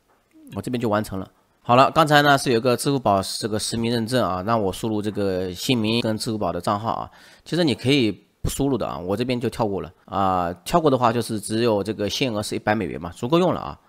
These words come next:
好，我们点代付服务啊，它这边出来个用卡须知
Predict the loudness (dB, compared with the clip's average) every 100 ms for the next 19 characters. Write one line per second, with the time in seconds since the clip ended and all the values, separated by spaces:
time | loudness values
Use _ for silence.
0 | _ 2 6 6 6 2 0 2 4 4
1 | 0 -2 2 4 4 2 0 0 -2 -2
2 | 0 0 0 -2 -2 -4 -4 -6 -6 -6
3 | -6